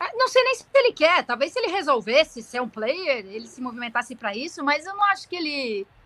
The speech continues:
que ele se interessou, não. Não acho que ele tá, tá, tá se movimentando pra isso e, e ele, e teria um trabalho, né? Porque,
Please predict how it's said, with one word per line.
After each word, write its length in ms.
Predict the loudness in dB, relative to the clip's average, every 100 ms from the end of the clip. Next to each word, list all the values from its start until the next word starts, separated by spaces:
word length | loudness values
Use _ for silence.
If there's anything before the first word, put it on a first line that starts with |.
| _ _
que 80 | -4
ele 140 | -4
se 140 | -4 -2
interessou, 500 | 4 4 4 2 2
não. 320 | 2 -2 -2
Não 100 | -4
acho 160 | -4 -4
que 60 |
ele 140 | -8 -2
tá, 460 | 0 0 0 -4 -6
tá, 220 | -6 -6 -6
tá 140 | -6
se 120 | -6
movimentando 600 | -12 -10 -8 -6 -4 -6
pra 240 | -4 -2 -2
isso 340 | -2 -8 -4
e, 340 | -2 0 -2 -6 _ _ _
e 60 | -4
ele, 200 | -2 -2
e 100 | -2
teria 240 | 0 -2 0
um 40 |
trabalho, 540 | 2 6 6 6 -2
né? 220 | -14 -14 -14
Porque, 420 | -16 -8 -4 -6